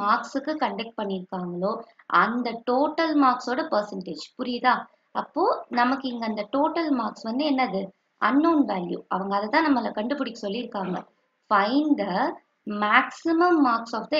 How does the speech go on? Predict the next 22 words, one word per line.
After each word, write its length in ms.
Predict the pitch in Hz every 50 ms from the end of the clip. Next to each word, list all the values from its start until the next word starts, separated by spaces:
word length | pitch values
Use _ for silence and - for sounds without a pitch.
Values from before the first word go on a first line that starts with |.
| 262
examination. 640 | - 180 202 214 208 202 196 185 180 175 - 190 185 - 202
Which 160 | 214 214 - 254
means 160 | 269 311 311 302 277
நம்ம 160 | 240 226 220
இங்க 120 | 214 202 - 214
ஃபைவ் 160 | 214 220 240
ஹண்ட்ரட்னு 340 | 240 226 240 262 285 285 - 262
சும்மா 140 | 247 254 262 262 - _ _ _ -
total 280 | 269 285 285 269 277 254 254
மார்க்ஸ்னு 300 | 240 247 247 - 285 269 254
வச்சிருக்கோம் 400 | - 262 262 - 262 254 240 233
பாரு, 120 | 214 208 208 214
maximum 440 | 240 240 - - 254 254 254 240 220 208
marks. 280 | 196 185 - - 170 170 175 - _ _ _ _ _ _ - 196 214 240
இதை 180 | 220 269 359 359 330 262
நம்மள 200 | 220 208 208 262 269 262
கண்டுபிடிக்க 380 | 226 208 208 208 196 185 185 - - 190
சொல்லியிருக்காங்க. 520 | 185 185 180 - - 170 165 - 180 175 - - _ _ -
புரியுதாடா? 560 | 247 254 262 262 254 254 233 220 214 247 277 240 - - - _ _ _ _ _ _ - 185
அப்போ 220 | 180 _ - 175 175 185 208 220 220 _ _ _ _ - 190 185 190 190
let 240 | 220 294 330 320 - - - - _ _ _ -
the 80 | 214 208